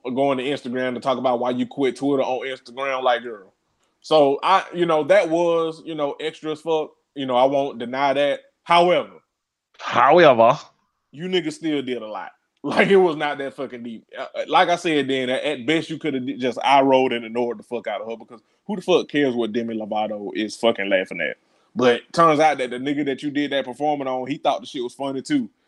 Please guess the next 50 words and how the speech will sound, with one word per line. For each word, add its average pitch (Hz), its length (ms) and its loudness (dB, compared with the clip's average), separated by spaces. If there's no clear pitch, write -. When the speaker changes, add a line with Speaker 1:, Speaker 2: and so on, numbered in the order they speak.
Speaker 1:
And 135 100 -2
like 147 160 4
I 165 80 2
read 160 240 -2
the 147 100 -6
interview, 143 220 -4
he 147 100 -4
was 165 140 -4
like, 147 320 -2
"Shit, 110 380 -8
why 123 180 -2
am 160 100 -4
I 156 80 -4
gonna 160 180 -4
be 156 120 0
offended 143 380 -6
by 139 180 4
a 127 40 -4
meme? 139 320 -8
Like, 117 160 -4
what 139 180 -4
is 127 80 -8
a 123 60 -12
meme? 123 340 -12
Like, 113 340 -6
<laughs> - 360 -20
I 135 120 2
got 147 180 4
some 127 160 -4
real 139 280 4
shit 139 300 -4
going 127 320 -2
on. 113 240 -2
Like, 113 200 -4
not 147 180 2
even 147 180 2
just 135 220 -2
with 131 140 -4
the, 120 120 -6
with 123 260 -4
the, 123 140 0
uh, 120 140 0
the 123 140 -6
deportation 135 640 -2
shit. 120 240 -4
Like, 113 180 2
nigga, 113 160 -4
I 113 140 4
got, 131 300 2
like, 117 300 0